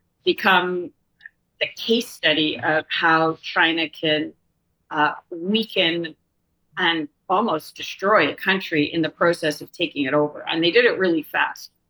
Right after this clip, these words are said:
So understanding what happened in Solomons shows you a lot about how China operates, not just in the region, but also even in the U S. I mean, there are direct parallels for, uh,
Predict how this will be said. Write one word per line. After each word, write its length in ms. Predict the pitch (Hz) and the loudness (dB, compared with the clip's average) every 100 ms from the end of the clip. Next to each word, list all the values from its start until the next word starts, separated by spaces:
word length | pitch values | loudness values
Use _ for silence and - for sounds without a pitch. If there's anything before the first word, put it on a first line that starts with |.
| _ | _
So 260 | 214 185 - | 2 4 4
understanding 600 | 254 294 294 240 226 208 | 4 4 0 2 2 2
what 120 | 180 | 2
happened 300 | 190 180 175 | 2 0 -2
in 60 | 160 | -6
Solomons 680 | - 170 165 156 147 - _ _ _ _ _ | 0 2 2 0 -4 -6 _ _ _ _ _
shows 540 | - 233 233 247 - | 2 6 6 4 -2
you 300 | 156 156 156 - | -2 -2 -4 -2
a 40 | |
lot 320 | 160 175 175 | 4 6 6
about 360 | 175 156 156 156 - | 4 2 2 0 -2
how 260 | - 190 | 0 2
China 300 | 185 190 165 - | 2 0 -2 2
operates, 600 | - 233 226 214 - - _ _ _ _ | 0 4 2 2 -4 -18 _ _ _ _
not 280 | 185 202 226 | 2 4 4
just 220 | 220 196 | 2 -2
in 60 | 175 | -2
the 80 | |
region, 320 | 175 240 175 160 | 0 -2 -2 2
but 100 | 180 | 4
also 300 | 220 220 165 | 4 2 -4
even 300 | 156 151 156 | -4 -4 -4
in 100 | 147 | -4
the 80 | |
U 180 | 147 156 | -4 0
S. 140 | 151 - | -2 -2
I 40 | 165 | -6
mean, 100 | 160 | -4
there 100 | 160 | -2
are 20 | |
direct 420 | 165 156 151 - | 2 0 0 -2
parallels 480 | 170 156 147 147 - | 0 2 0 -2 -8
for, 400 | - 143 123 - | -4 -2 -2 -8
uh, 100 | - | -10